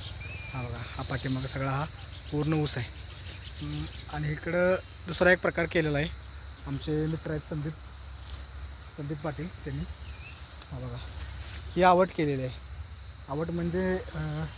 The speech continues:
नाचणी, जी काळी नाचणी असते ना मित्रांनो, तिचं केलेलं आहे बघा. त्याचं हे फुल आलेलं आहे इथं बघा, आत्ताचं फुल यायला लागलं आहे.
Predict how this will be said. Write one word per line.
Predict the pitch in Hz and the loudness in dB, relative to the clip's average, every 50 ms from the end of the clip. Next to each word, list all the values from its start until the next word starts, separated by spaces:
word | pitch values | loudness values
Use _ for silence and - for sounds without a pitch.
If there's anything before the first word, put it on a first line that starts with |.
| - - - - - - - - - | -10 -10 -10 -10 -10 -10 -10 -6 2
नाचणी, | 175 170 165 - 175 175 175 151 - - - - - - - - - - - - - - - - | 4 4 4 4 4 2 2 2 0 -6 -10 -10 -10 -10 -12 -12 -12 -12 -12 -12 -12 -12 -8 -6
जी | - 160 | -4 2
काळी | - 196 175 175 185 | 6 8 10 10 10
नाचणी | 196 202 180 - 202 196 | 10 8 6 6 4 4
असते | - - 185 | 4 4 4
ना | 180 | 4
मित्रांनो, | 170 165 - 156 143 147 160 165 - - - - - - - - - - - - - | 4 4 2 2 0 2 0 0 -2 -6 -12 -12 -12 -14 -12 -12 -12 -12 -10 -4 -2
तिचं | 160 151 - 170 | 0 2 2 2
केलेलं | 147 - 160 147 143 135 | 4 4 4 6 6 4
आहे | 131 | 2
बघा. | 127 123 123 123 120 - - - - - - - - - | 0 0 -2 -2 -4 -4 -6 -10 -10 -10 -12 -10 -6 -4
त्याचं | 151 139 - 160 | -2 4 6 6
हे | 165 | 6
फुल | 165 - - 160 160 | 6 6 6 8 8
आलेलं | 151 139 135 131 127 | 8 8 6 4 2
आहे | 123 | 0
इथं | 120 117 120 | 0 0 0
बघा, | 117 113 107 104 - - - - - - - - - - - - - - - - - - - - - - - - - - - - - - - - - - - - - - - - - - - - - - - | -2 -2 -2 -4 -8 -10 -12 -12 -14 -14 -14 -14 -14 -14 -12 -14 -14 -14 -14 -14 -12 -10 -10 -10 -8 -10 -10 -10 -10 -10 -10 -10 -8 -8 -10 -10 -8 -10 -12 -10 -10 -10 -10 -10 -10 -10 -10 -10 -10 -8 -8
आत्ताचं | - - - 156 165 | -6 -2 0 0 2
फुल | 170 - 170 170 170 | 4 8 10 10 12
यायला | 170 165 | 12 10
लागलं | 160 156 139 139 143 | 10 8 6 6 2
आहे. | 165 | 2